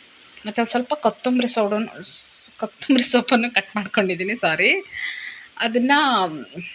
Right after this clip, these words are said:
ಪ್ಲೇಟಿಗೆ ಹಾಕ್ಕೊಳ್ಬೇಕಾದ್ರೆ ಮುಂಚೆನೇ ಅದ್-, ಇದ್ರಲ್ಲಿ ಹಾಕ್ಬೇಡಿ, ಯಾಕಂದರೆ ಪ್ಲೇಟಿಗೆ ಹಾಕ್ಕೊಂಡು ತಿನ್ನಬೇಕಾದ್ರೆ ತಿನ್ನಬೇಕಿಲ್ಲ ಅಂದ್ರೆ ಅವಲಕ್ಕಿ ಮೆತ್ಕಾಗಿ ಹೋಗ್ಬಿಡುತ್ತೆ. ಅದು ನಾಲ್ಕು ದಿನ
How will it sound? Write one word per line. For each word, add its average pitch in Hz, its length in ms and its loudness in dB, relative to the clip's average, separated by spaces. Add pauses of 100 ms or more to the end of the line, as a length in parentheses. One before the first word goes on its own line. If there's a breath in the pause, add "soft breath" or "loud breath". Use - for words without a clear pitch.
(120)
ಪ್ಲೇಟಿಗೆ 240 360 4
ಹಾಕ್ಕೊಳ್ಬೇಕಾದ್ರೆ 202 880 2
ಮುಂಚೆನೇ 269 560 4
ಅದ್-, 196 680 2
ಇದ್ರಲ್ಲಿ 226 300 4
ಹಾಕ್ಬೇಡಿ, 202 480 4
ಯಾಕಂದರೆ 190 460 2
ಪ್ಲೇಟಿಗೆ 247 500 2
ಹಾಕ್ಕೊಂಡು 220 280 0
ತಿನ್ನಬೇಕಾದ್ರೆ 202 640 -2
ತಿನ್ನಬೇಕಿಲ್ಲ 190 480 -2
ಅಂದ್ರೆ 240 280 0
ಅವಲಕ್ಕಿ 214 400 -2
ಮೆತ್ಕಾಗಿ 202 420 2
ಹೋಗ್ಬಿಡುತ್ತೆ. 190 420 0 (460 loud breath)
ಅದು 196 260 0
ನಾಲ್ಕು 196 440 2
ದಿನ 220 140 2